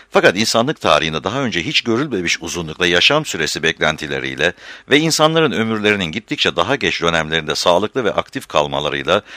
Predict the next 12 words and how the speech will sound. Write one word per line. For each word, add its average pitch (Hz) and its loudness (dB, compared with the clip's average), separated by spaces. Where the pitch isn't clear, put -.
çoğu 185 8
insan 113 2
için 85 -2
büyük 131 -4
değişimler 92 0
gündemdedir. 73 -4
Bunlara 208 6
kendi 175 2
felsefenizi 92 0
aydınlığa 95 0
kavuşturarak 78 -2
hazırlanmak, 76 0